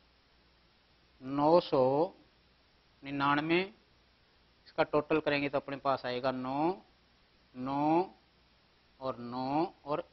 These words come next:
एक, अर्थात अपने पास हो गया एक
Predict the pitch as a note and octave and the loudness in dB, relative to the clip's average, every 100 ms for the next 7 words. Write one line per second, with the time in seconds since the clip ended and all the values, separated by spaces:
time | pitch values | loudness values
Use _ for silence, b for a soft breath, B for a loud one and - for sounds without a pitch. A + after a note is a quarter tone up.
0 | - D3+ A#2 - _ _ _ _ _ - | 0 2 0 -6 _ _ _ _ _ -4
1 | C3 - D#3+ E3+ - _ _ - - C#3 | -2 4 6 6 0 _ _ -20 -18 -10
2 | - D3+ - C3 C#3+ D#3+ - - D3+ E3+ | -2 -2 -2 0 2 2 -2 -2 2 2
3 | E3+ | 0